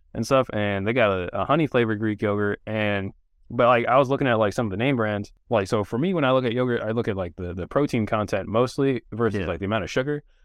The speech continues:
Speaker 1: 'cause when, if it's just, like, uh, full of sugar, then it's just not healthy for you in general, so why would you even pay for that, right? You're paying for crap at that point. So, like, and I was looking at it, and I was like, "Dude, H E B's got, like, that, that specific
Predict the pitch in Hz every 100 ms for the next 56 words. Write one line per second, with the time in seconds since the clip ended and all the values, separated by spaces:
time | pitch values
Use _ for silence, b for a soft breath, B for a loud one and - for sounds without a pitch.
0 | - 120 107 131 160 151 196 170 135 98
1 | - _ _ - 104 90 90 151 110 -
2 | 123 101 107 113 - 127 - 120 113 113
3 | 123 - 127 110 101 107 101 85 113 98
4 | 85 117 104 113 104 101 87 85 127 -
5 | 80 78 - _ _ 101 92 92 123 104
6 | - - 127 - _ - _ - 95 95
7 | 82 98 90 - _ - - 117 104 101
8 | 95 90 - 113 127 120 156 170 131 120
9 | 120 127 110 131 117 147 - 165 151 123
10 | 113 98 - _ _ - 135 131 135 143
11 | 113 127 113 95